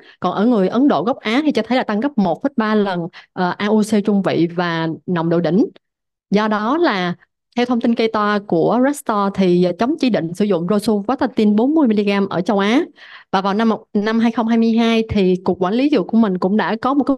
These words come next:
quyết định thu hồi giấy đăng ký lưu hành, ờ, với tất cả các thuốc có chứa hoạt chất rosuvastatin bốn mươi mi-li-gam.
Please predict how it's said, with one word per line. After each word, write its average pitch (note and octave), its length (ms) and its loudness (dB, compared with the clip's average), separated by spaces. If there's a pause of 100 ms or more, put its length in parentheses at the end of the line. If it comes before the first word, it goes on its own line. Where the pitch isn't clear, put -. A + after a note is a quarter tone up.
quyết D4 120 0
định F3+ 260 0
thu B3 200 0
hồi G3+ 260 0
giấy A#3 80 0
đăng B3 140 2
ký C4+ 200 2
lưu C4+ 180 2
hành, F#3+ 240 2 (340)
ờ, F3+ 360 0 (480)
với A3+ 200 0 (100)
tất E4 140 -4
cả F3+ 100 -2
các C4+ 180 -2
thuốc F4 200 0
có E4+ 120 0
chứa D#4 120 0
hoạt B3 240 -2
chất D4 160 -2
rosuvastatin A#3 1000 0
bốn C#4 260 0
mươi C#4+ 180 4
mi-li-gam. A3+ 520 2